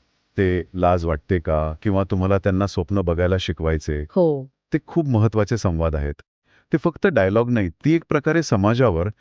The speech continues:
Speaker 1: व्यवस्थेवर टिप्पणी आहे.
Speaker 2: बरोबर.
Speaker 1: आता या कथेला पडद्यावर आणणारी टीम पण तगडी आहे. शिवराज वायचळ यांचं दिग्दर्शन आहे.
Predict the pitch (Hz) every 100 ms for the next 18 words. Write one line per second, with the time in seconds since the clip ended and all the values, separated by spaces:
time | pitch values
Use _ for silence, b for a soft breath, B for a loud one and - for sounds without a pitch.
0 | b 92 110 123 - - 123 143 113 -
1 | 123 120 90 73 73 71 _ 160 175 170
2 | 143 127 _ - 101 113 104 107 104 92
3 | 113 110 95 87 98 101 98 95 95 107
4 | 123 120 117 165 139 120 143 170 104 71
5 | - _ b b - 131 123 123 95 95
6 | 95 113 104 101 113 92 92 110 - 98
7 | 73 69